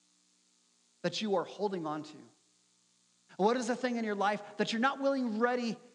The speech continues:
to surrender to Jesus? A habit, a secret sin, a relationship?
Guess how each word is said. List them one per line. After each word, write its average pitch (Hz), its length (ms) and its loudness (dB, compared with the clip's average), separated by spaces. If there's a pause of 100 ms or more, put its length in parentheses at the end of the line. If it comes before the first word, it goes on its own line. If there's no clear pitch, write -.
to - 120 -2
surrender 254 800 0 (160)
to 247 140 -2
Jesus? 160 720 -4 (1800)
A 143 40 -16
habit, 147 380 -8 (1120)
a 143 60 -12
secret - 340 -10
sin, 185 480 -6 (440)
a 143 60 -6
relationship? 170 760 -8